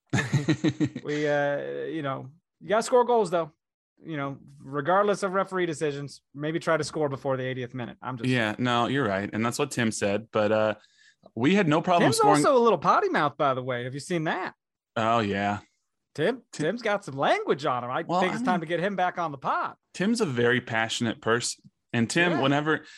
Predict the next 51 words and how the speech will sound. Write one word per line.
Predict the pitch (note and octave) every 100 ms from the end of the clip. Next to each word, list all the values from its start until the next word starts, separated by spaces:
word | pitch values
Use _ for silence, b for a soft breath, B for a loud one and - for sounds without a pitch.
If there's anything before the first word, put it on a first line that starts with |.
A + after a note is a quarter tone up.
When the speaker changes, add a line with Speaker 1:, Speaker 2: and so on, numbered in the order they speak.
| B -
Speaker 1:
Tim's | A3+ C#4
one | G#3 G3
of |
my | B2+
favorite | - A2+ A#2+ B2
people | A#2+ A2 A#2
to | F#2+
talk | G#2 G2 -
to | A#2+ A2+
after | A2+ B2
games, | A2+ A2+ A#2
'cause | - A#2+
he's | B2+
always, | F3 F3 C3
you | A2+ A#2+
know, | G#2
very | G2 A2+ B2
calm, | - - G#2 G#2+ G#2+
very | G2 A2
respectful. | A2+ A#2 - A2 - A2+ G#2+ G#2+ G#2+ B B B
He's | -
always | G#2
got | C3 B2
his | -
suit | - - A#2 A2+
on. | A2 A2 A2 A2 G2+
You | G2
know, |
I | G2
haven't | G2+
been | F#2+
in | F#2+
the |
locker | G#2 G#2+ -
room | G2
this | F#2 G#2
year, |
so | G2 G#2
I |
don't | G2
know |
if | F#2+
he |
still | G2 A2
does | G#2 G2
the | G2
suit, | - G#2+ G2
but | -
historically, | A2 - A2+ A2+ A2 A2+
he's | G2+
always | G#2